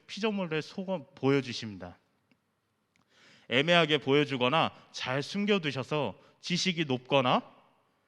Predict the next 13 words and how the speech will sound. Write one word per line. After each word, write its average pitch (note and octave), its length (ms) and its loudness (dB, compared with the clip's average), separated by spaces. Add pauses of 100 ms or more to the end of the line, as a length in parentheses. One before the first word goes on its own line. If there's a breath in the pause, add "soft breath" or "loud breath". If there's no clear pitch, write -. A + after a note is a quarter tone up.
(240)
뛰어난 G#3+ 440 0
사람을 E3 400 -8
발견할 C3 580 -6
수 - 140 -12
있게 A2 240 -8
한 C3 180 -10
것이 C3 240 -10
아닙니다. F2+ 500 -12 (2000)
하나님께서 C#3 840 -2 (1300 soft breath)
피조물을 G#3+ 560 2
통해 F3+ 540 -2
분명히 D#3 500 -2
보여주셨으므로 C3 1200 -2